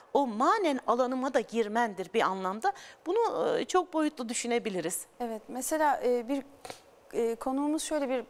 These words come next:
Speaker 2: benzetme yapmıştı. Daha doğrusu şöyle bir açıklama getirmişti. Eski evlerin, e, avlulu olması tercihen, etrafının yüksek duvarlarla kapalı ve büyük bahçelerinin olmasının bunun aslında insana sınır gibi görünmekle beraber büyük bir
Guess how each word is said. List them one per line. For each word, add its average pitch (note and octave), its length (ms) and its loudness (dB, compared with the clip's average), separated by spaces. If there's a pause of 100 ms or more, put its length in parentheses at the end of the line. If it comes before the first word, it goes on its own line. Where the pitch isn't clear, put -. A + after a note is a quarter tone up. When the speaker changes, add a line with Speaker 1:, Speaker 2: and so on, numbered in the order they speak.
Speaker 2:
benzetme A#3 440 -4
yapmıştı. G#3 580 -4
Daha A#3 180 0
doğrusu A3 300 -6
şöyle B3 260 0
bir A3 60 -2
açıklama - 440 -6
getirmişti. G#3+ 540 -8
Eski - 320 -2
evlerin, A3 500 0 (520)
e, G#3 120 4
avlulu B3+ 420 2
olması G3+ 500 0
tercihen, G#3+ 680 0 (340)
etrafının B3+ 460 0
yüksek C4+ 360 -4
duvarlarla A#3 460 4
kapalı B3+ 440 -2
ve C4+ 180 4 (100)
büyük C4 260 0
bahçelerinin A#3 560 0
olmasının B3 640 -2
bunun D#4 380 4
aslında D4+ 360 0
insana C#4+ 340 0
sınır C#4+ 480 2
gibi A#3 160 -4
görünmekle C#4 600 2
beraber D#4+ 480 2
büyük E4 240 2
bir D4+ 140 0